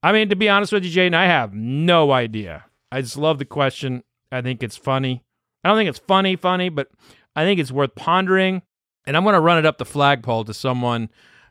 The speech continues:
you know, who can bring us a real answer here. I'm gonna go to Independent Stave with this question,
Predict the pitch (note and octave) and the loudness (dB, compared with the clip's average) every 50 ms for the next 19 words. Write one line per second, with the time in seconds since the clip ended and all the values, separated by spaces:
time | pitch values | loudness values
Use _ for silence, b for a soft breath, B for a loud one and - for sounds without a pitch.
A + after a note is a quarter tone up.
0 | b b _ - B2 B2+ A#2+ A#2 A2+ A2 A2 G#2+ A#2 B2 B2 B2 A#2+ A#2+ A#2 G#2+ | b b _ -10 -6 -4 -2 -2 -2 -2 -2 0 2 2 4 4 4 4 2 0
1 | - - A#2+ A2+ A2 G#2+ A2 A2 - A2 C#3 D3+ D3+ C#3+ C#3 C3 - B2 A2 G#2 | -2 -4 -2 -2 -2 -2 -4 -4 -4 -4 -2 0 0 2 0 0 0 -2 -6 -4
2 | G#2+ A2+ B2+ C3 B2+ B2 A#2 A#2+ B2 C3+ - D3+ C#3 C3 C#3 C#3 C#3 C#3 D3 D3+ | -2 0 2 2 2 2 2 0 0 -2 -2 -2 -2 0 0 0 0 0 -2 -4
3 | - B2+ B2 A#2 A#2 A#2 A2 A#2 A#2 A#2+ - C#3 B2+ A#2 G#2 - - - B2 A#2 | -4 -2 0 0 0 0 0 -2 -4 -4 -2 -2 -4 -4 -4 -6 -6 -4 -2 -2
4 | A#2+ B2 B2+ B2+ B2 C3+ B2+ - - C#3 B2+ B2 - - C#3 C3+ C3 | -2 -2 -2 -4 -6 -8 -8 -6 -4 -2 -2 -2 -4 -6 -8 -10 -10